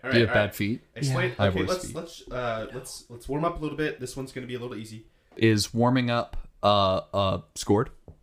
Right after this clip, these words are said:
Speaker 1: Uh, sure.
Speaker 2: Okay.
Speaker 3: It's not really warming up then.
Speaker 1: All right, then fuck it. No score. You don't score on this one.
Speaker 2: Okay.
Speaker 1: It's pretty easy,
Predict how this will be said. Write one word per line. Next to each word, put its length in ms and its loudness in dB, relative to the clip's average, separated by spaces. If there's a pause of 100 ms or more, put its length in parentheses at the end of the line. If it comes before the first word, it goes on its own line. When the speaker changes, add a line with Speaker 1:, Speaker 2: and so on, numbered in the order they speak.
(380)
Speaker 1:
Uh, 640 -4
sure. 360 -6 (760)
Speaker 2:
Okay. 260 2 (840)
Speaker 3:
It's 160 -6
not 120 4
really 160 0
warming 340 2
up 140 -2
then. 220 -8 (300)
Speaker 1:
All 60 4
right, 180 4
then 200 -2
fuck 260 -2
it. 120 -8 (340)
No 100 6
score. 340 -2
You 180 -6
don't 180 -4
score 220 -6
on 80 -4
this 180 -12
one. 180 -12
Speaker 2:
Okay. 220 4
Speaker 1:
It's 240 -10 (280)
pretty 180 -2
easy, 260 -6